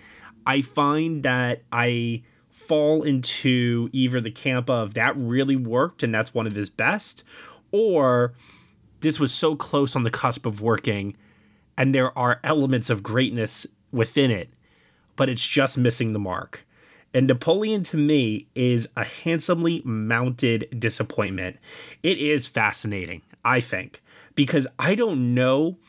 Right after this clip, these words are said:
who to blame for the tonal clash. I don't know to, if I should blame Scott. I don't know if I should blame David Scarpa. I don't know if I should blame Joaquin Phoenix.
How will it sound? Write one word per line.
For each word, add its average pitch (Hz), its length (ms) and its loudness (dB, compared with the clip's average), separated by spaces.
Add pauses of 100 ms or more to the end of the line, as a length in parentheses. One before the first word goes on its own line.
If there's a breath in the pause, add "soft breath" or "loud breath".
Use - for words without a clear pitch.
(300 soft breath)
who 131 380 0
to 160 120 2
blame 147 600 0 (500 loud breath)
for 135 380 0
the 127 440 2
tonal 135 480 -2
clash. 143 720 -4
I 123 200 2
don't 127 260 0
know 127 200 2
to, 120 180 -8 (100)
if 123 140 -6
I 120 60 -2
should 113 180 -4
blame 110 240 -4
Scott. 175 560 -2
I 131 100 -2
don't 127 160 0
know 113 120 0
if 113 120 -6
I 107 60 0
should 104 280 -8
blame 117 540 -2 (400 loud breath)
David 117 300 0
Scarpa. 196 720 0
I - 80 0
don't 127 160 4
know 139 160 2
if 131 80 -2
I 151 80 0
should 131 240 -2
blame 143 300 2
Joaquin 135 580 0
Phoenix. - 680 -4